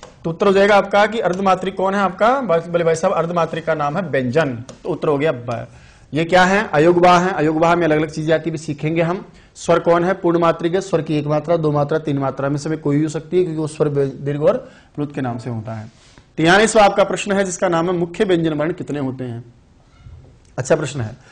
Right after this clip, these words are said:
यदि यहाँ मुख्य नहीं लगाता ना तो भी काम चल जाता। हम यहाँ लिख देते केवल में कि बताइए व्यंजन वर्ण कितने हैं, और यहाँ लिखा है मुख्य, इसका मतलब है प्रश्न आगे दो प्रकार से और पूछा जाएगा आपको।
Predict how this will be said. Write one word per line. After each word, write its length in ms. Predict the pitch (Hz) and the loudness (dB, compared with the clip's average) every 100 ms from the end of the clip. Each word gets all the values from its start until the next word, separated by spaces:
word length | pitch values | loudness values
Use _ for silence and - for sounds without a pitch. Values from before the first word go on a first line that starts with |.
| - - - - | -20 -20 -14 -2
यदि 140 | 165 | 2
यहाँ 120 | 214 220 | 4 4
मुख्य 240 | 202 226 | 4 4
नहीं 120 | 233 | 6
लगाता 320 | 240 202 196 | 6 6 6
ना 140 | 214 180 | 2 0
तो 120 | 160 | -2
भी 80 | 202 | 2
काम 220 | 196 175 | 4 4
चल 160 | 170 156 | 2 2
जाता। 240 | 151 170 | 2 2
हम 300 | 175 180 - - | -2 -4 -8 -2
यहाँ 180 | 147 190 | 2 2
लिख 120 | 185 | 2
देते 220 | 185 190 | 0 0
केवल 220 | 190 185 | 0 0
में 120 | 180 | 0
कि 60 | 196 | 0
बताइए 280 | 175 175 185 | 0 2 2
व्यंजन 280 | 160 165 196 | 4 4 4
वर्ण 160 | 208 | 2
कितने 260 | 202 160 143 | 0 -4 -4
हैं, 240 | 123 107 - - - - | -4 -8 -14 -20 -18 -2
और 140 | 139 | 2
यहाँ 160 | 147 170 | 4 4
लिखा 220 | 196 190 | 2 4
है 80 | 196 | 4
मुख्य, 260 | 190 180 208 | 4 2 2
इसका 220 | - 202 | 4 2
मतलब 260 | 190 190 | 2 0
है 60 | 196 | 0
प्रश्न 320 | 208 170 190 | -2 -2 0
आगे 220 | 180 160 | 2 2
दो 160 | 180 160 | 2 0
प्रकार 300 | 156 156 156 | -2 0 0
से 120 | 151 | 0
और 200 | 160 175 | -4 -4
पूछा 200 | 160 147 | -4 -4
जाएगा 300 | 143 139 131 | 0 0 0
आपको। 320 | 123 - 117 | -2 -6 -16